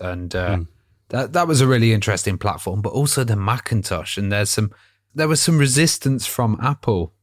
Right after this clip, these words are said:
Speaker 1: which was really interesting. And, you know, they never really wanted it to be kind of a gaming platform. You have to look at stuff like the Pippin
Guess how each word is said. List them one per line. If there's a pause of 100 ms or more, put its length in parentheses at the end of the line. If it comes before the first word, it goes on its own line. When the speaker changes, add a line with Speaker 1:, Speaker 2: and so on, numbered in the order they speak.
Speaker 1:
which
was
really
interesting.
And,
you
know,
they
never
really
wanted
it
to
be
kind
of
a
gaming
platform. (280)
You
have
to
look
at
stuff
like
the
Pippin